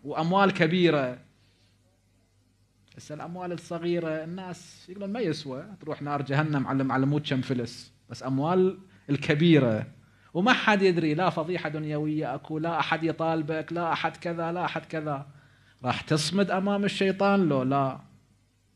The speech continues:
إذا تجارة بيها حرام، زين، بيها أرباح، تصمد لو ما تصمد؟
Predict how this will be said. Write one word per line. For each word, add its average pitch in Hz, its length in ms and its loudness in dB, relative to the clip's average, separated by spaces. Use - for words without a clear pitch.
إذا 135 300 2
تجارة 160 560 0
بيها 175 260 -2
حرام، 147 880 0
زين، 135 400 -2
بيها 165 320 0
أرباح، 156 920 -4
تصمد 190 420 2
لو 156 140 4
ما 175 100 4
تصمد؟ 190 640 -2